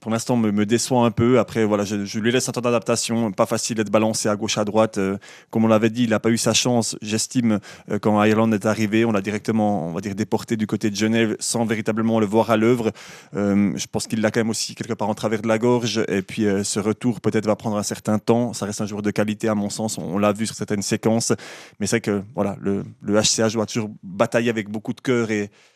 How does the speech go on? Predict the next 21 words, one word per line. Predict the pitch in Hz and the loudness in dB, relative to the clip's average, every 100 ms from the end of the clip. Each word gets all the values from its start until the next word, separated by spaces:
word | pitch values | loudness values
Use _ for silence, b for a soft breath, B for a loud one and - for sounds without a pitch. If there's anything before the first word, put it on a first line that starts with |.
| b | b
à | - | -4
l'ouvrage, | 110 120 120 131 123 123 | 0 4 6 6 4 -2
et | - 101 | -4 -4
c'est | 101 - | -4 -4
pas | - | -2
forcément | 117 117 - 120 120 120 107 | -2 -2 -2 0 0 -2 -4
sa, | - - 104 101 - 120 | -4 -2 -2 -2 -10 -10
sa | - 107 | -2 2
manière | 107 110 120 127 120 - | 4 6 6 4 2 -2
première | - 127 123 123 117 104 | -2 2 4 4 2 0
de, | 104 104 104 101 | 0 0 0 -2
de | 104 | -2
montrer | 101 101 107 113 - 113 | -2 0 -2 -2 -2 -2
ses | 113 104 | 0 0
efforts, | 107 120 113 | 2 2 2
en | |
tout | 107 110 | 0 -2
cas | 113 | -4
ces | 117 | -2
derniers | 107 107 104 | -2 -2 0
temps. | 113 | 0